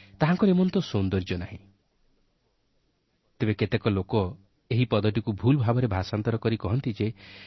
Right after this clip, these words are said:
ପ୍ରଭୁ ଯୀଶୁଙ୍କର ସେପରି କିଛି ଆକର୍ଷଣୀୟ ରୂପ ନଥିଲା ଓ ସେ ସୁନ୍ଦର ନଥିଲେ,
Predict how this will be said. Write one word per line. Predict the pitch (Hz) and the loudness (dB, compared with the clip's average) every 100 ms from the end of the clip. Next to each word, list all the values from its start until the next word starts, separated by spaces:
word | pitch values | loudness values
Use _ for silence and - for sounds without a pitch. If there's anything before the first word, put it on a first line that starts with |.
| - - - | -20 -12 0
ପ୍ରଭୁ | 113 110 | 4 4
ଯୀଶୁଙ୍କର | 160 175 180 175 175 | 4 4 2 4 2
ସେପରି | 156 - - 143 | 2 -2 2 0
କିଛି | 147 135 135 | 2 2 2
ଆକର୍ଷଣୀୟ | 98 - 117 - 131 143 | 0 -2 -4 0 2 2
ରୂପ | 98 87 107 | 2 -2 0
ନଥିଲା | 120 123 156 175 _ _ _ _ - | 0 2 0 -2 _ _ _ _ -2
ଓ | 120 | 0
ସେ | 120 139 | 4 2
ସୁନ୍ଦର | - - 107 113 107 | 0 0 2 4 2
ନଥିଲେ, | 85 - 92 | 0 -6 -14